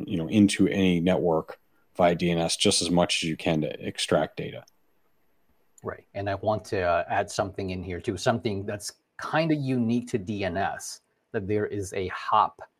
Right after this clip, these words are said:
Speaker 2: uh, sort of a hopping mechanism in D N S. You can forward query to the next D N S server, and we'll just keep passing it out, uh, until it reaches the internet. So,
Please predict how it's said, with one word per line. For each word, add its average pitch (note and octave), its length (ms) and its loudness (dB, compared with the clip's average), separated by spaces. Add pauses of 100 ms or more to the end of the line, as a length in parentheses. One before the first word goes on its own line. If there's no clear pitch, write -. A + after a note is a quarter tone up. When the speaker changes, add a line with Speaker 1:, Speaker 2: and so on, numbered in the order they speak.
(220)
Speaker 2:
uh, G2+ 200 4
sort A#2 240 2
of F#2 60 -4
a G2+ 60 0
hopping G#2 760 2
mechanism G#2+ 840 -2
in A2+ 140 -4
D G#2 200 0
N G2+ 100 2
S. G2 180 -4
You G#2 80 -4
can G2 200 -8
forward A#2 720 8
query F#2+ 400 2
to - 140 -12
the G2+ 120 -4
next G#2 420 -2
D G2 140 -4
N F2 80 -4
S - 140 -6
server, - 400 -4 (420)
and G2+ 100 2
we'll F#2+ 120 0
just - 180 -6
keep - 160 0
passing A2 540 2
it E2+ 160 -8
out, F2+ 160 2 (420)
uh, F#2 140 6
until G2 280 0
it G2 120 0
reaches G2 320 -4
the F#2+ 100 -12
internet. D#2 520 -6 (420)
So, G2 440 0